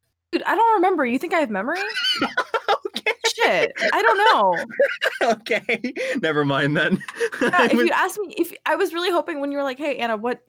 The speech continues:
Speaker 1: Stephen King book did you read?" And I said, "The one about the car, Christine." I was really hoping you wouldn't ask me anything about it, 'cause I don't remember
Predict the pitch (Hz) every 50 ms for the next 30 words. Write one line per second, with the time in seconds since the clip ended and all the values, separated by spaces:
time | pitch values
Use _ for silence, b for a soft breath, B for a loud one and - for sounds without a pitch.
0 | - - - 262 254 240 233 247 226 226 214 214 202 - - - - 190 175 175
1 | 170 170 - 180 185 185 - 190 185 175 180 - 180 170 160 - _ - 185 180
2 | 170 - - - - 170 170 - 180 - - 180 175 165 160 - B B B B
3 | B B 240 - 233 240 233 233 240 247 294 285 277 277 277 269 247 226 - -
4 | - 170 196 208 - - 220 143 170 180 190 202 190 175 160 151 156 208 240 -
5 | - - - 254 226 220 214 233 220 196 - 190 190 175 165 151 139 139 92 175
6 | 208 -